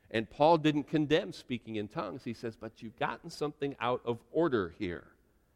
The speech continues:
You're not doing these things right." Now,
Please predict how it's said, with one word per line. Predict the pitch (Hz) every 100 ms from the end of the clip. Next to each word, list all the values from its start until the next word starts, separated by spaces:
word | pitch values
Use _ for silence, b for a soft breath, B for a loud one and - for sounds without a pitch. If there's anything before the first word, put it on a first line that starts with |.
| _
You're | 110
not | 135 127 117
doing | 143 156 131
these | 117 -
things | 113 101 95
right." | 107 160 180 - _ _ _ _ _ _ _ _ _ -
Now, | 117 147